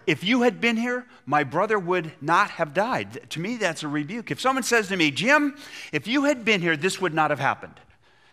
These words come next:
That's a rebuke, right? "Why weren't you here?" is what they're saying. "Why didn't you, why didn't you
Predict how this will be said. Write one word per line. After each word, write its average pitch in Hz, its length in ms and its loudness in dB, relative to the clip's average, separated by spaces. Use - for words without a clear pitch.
That's - 180 -4
a 165 40 -4
rebuke, 135 520 -4
right? 110 320 -4
"Why 196 160 4
weren't 220 240 -2
you 196 100 0
here?" 233 220 0
is 143 100 0
what 139 160 -2
they're 139 100 -4
saying. 226 380 -6
"Why 190 180 4
didn't 240 180 -4
you, 202 380 -6
why 208 140 -4
didn't 269 160 0
you 269 380 -2